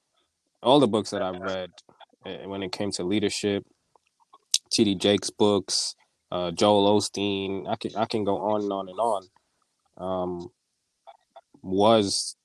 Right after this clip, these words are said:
to, to be a better leader for, for myself, but for,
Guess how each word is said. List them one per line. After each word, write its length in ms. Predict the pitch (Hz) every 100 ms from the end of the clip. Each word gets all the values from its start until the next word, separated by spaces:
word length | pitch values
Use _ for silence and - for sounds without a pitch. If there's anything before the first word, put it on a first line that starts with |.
| -
to, 640 | - 107 101 95 92 92 - 294 - _ _ _ _
to 100 | -
be 100 | 110
a 60 | 101
better 260 | 95 98 92
leader 300 | 101 104 92
for, 420 | - 98 98 95 _
for 240 | - 110
myself, 480 | 101 104 - 143 143 -
but 140 | 98
for, 240 | - 104